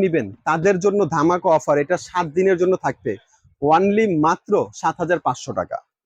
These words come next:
only সাত হাজার পাঁচশো টাকা। ঢাকা, ঢাকার বাইরে যে যেখান থেকে অর্ডার করবেন, আমাদেরকে বিকাশে পাঁচশো থেকে এক হাজার টাকা অ্যাডভান্স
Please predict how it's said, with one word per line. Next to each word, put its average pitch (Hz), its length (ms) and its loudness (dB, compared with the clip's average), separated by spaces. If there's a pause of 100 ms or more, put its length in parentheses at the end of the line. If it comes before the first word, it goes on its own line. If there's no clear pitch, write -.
(460)
only 202 340 2 (100)
সাত 196 220 0
হাজার 196 260 2
পাঁচশো 180 340 0
টাকা। 196 160 2 (120)
ঢাকা, 151 200 -2 (120)
ঢাকার 170 300 -2
বাইরে 180 240 2
যে 190 160 4
যেখান 185 260 2
থেকে 190 200 2
অর্ডার 165 260 2
করবেন, 190 240 -2 (100)
আমাদেরকে 165 380 -8 (120)
বিকাশে 180 380 -2 (680)
পাঁচশো 175 280 0 (120)
থেকে 220 160 2 (100)
এক 185 120 -2
হাজার 185 220 -2
টাকা 196 160 2
অ্যাডভান্স 175 340 0